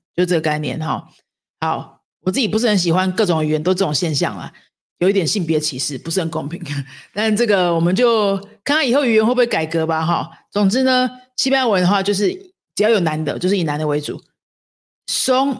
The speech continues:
maestros de español. Son pacientes y creativos. 那 pacientes 有耐心的，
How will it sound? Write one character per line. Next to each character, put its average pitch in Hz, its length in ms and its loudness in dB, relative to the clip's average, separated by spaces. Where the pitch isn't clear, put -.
maestros 202 1080 0
de 185 360 0
español. 165 580 -2
Son 180 500 0
pacientes 208 1080 0
y 247 360 -4
creativos. 175 1000 -2
那 254 60 0
pacientes 214 1120 0
有 170 240 2
耐 233 260 2
心 214 340 0
的， 175 320 -2